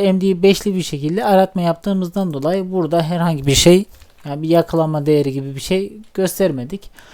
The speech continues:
Kaydettim arkadaşlar. Şimdi bir refreshliyorum. Gördüğünüz gibi sıfır olarak geldi.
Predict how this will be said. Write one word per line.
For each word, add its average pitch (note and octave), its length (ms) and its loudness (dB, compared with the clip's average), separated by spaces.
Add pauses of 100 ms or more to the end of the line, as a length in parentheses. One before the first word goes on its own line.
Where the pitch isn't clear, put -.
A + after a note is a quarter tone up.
(360)
Kaydettim A#3+ 500 4
arkadaşlar. D#3+ 680 2 (680)
Şimdi A3 360 0
bir A3 420 -2
refreshliyorum. G3 880 2 (1200)
Gördüğünüz F#3+ 380 2
gibi G#3 220 -4
sıfır G3 360 -2
olarak E3 400 0
geldi. B2 440 0